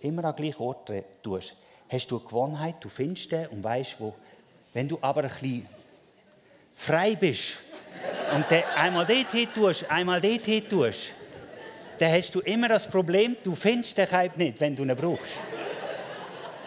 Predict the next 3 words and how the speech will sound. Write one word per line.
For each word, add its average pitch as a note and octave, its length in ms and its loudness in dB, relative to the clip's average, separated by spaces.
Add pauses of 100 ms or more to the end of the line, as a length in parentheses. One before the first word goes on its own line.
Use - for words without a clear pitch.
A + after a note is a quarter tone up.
(1400)
Und D3+ 220 2
da G#3+ 220 8
geht's F#3 440 2